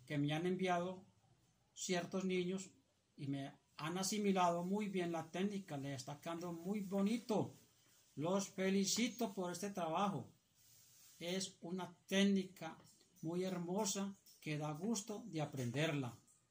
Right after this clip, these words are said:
Hay que aprender de todo en este mundo, en el arte hay que aprender de todo. Hay que saber dibujar, saber pintar,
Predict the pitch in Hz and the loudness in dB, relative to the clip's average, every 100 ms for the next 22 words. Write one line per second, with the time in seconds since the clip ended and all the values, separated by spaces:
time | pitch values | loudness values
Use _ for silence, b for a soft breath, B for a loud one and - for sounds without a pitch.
0 | _ _ _ _ _ _ 143 139 165 160 | _ _ _ _ _ _ -10 -6 -6 -4
1 | 170 160 156 143 160 160 160 175 151 123 | -2 -2 -4 -4 -6 -2 2 2 0 -2
2 | 123 127 - 151 143 175 165 147 131 123 | -4 -6 -6 -4 -2 -2 -4 -4 -4 -2
3 | 170 190 175 160 151 151 143 139 135 143 | -2 -2 -6 -8 -6 -4 -4 -4 -6 -8
4 | 139 156 185 170 127 - _ _ _ _ | -6 -4 -4 -4 -8 -14 _ _ _ _
5 | _ _ _ _ 135 131 - 135 139 135 | _ _ _ _ -12 -10 -8 -6 -6 -6
6 | 123 139 127 110 98 151 175 160 143 - | -4 -4 -4 -6 0 6 8 6 0 -8
7 | 127 127 127 143 131 123 - 143 180 180 | -6 -4 -6 -6 -4 -6 -6 0 2 2
8 | 165 | -2